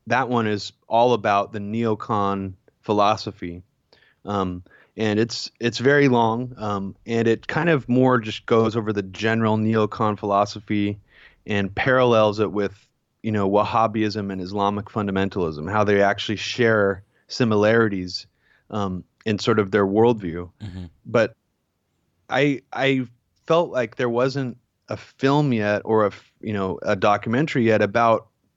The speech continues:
Speaker 1: who I see as sort of the more dangerous neoconservatives in this country, the sort of the intellectual class of neoconservatives,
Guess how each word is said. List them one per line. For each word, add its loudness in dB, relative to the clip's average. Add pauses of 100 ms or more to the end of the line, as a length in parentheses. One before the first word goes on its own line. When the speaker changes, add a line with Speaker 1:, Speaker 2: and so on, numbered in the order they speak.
(360)
Speaker 1:
who 2
I 4
see -2
as -2
sort -4
of -4
the -4
more 0
dangerous -2 (600)
neoconservatives 0
in 0 (120)
this 0
country, 0 (460)
the 4
sort 0
of 0
the 0
intellectual 2
class 0
of -6
neoconservatives, -4